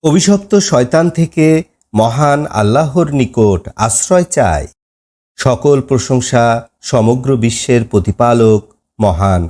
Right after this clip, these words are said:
আল্লাহর জন্য। রহমান ও রাহিম আল্লাহ তাআলার নামে সূরা আল কালাম এর বাংলা সরল অনুবাদ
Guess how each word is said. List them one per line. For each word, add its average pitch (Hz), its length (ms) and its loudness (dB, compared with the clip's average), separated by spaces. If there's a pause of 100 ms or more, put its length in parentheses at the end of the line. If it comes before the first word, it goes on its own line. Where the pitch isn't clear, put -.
আল্লাহর 123 580 0
জন্য। 78 480 -4 (720)
রহমান 131 640 0
ও 135 100 2
রাহিম 151 640 0 (260)
আল্লাহ 151 300 2
তাআলার 113 360 2
নামে 117 500 0 (220)
সূরা 92 600 -2
আল 98 220 -2 (100)
কালাম 107 540 0 (300)
এর 95 200 0
বাংলা 85 600 -2
সরল 139 580 0
অনুবাদ 87 640 -2